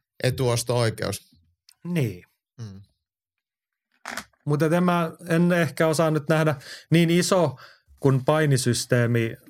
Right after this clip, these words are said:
Speaker 2: siellä yliopistopainissa onkin, niin ei, ei, se ei sit oo niin kun,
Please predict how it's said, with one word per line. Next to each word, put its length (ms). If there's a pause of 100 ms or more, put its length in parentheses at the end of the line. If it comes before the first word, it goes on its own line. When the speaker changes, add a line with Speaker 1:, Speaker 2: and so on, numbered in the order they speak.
(100)
Speaker 2:
siellä 500
yliopistopainissa 1800
onkin, 440
niin 340 (1400)
ei, 220
ei, 240
se 280
ei 100
sit 240
oo 100
niin 220
kun, 240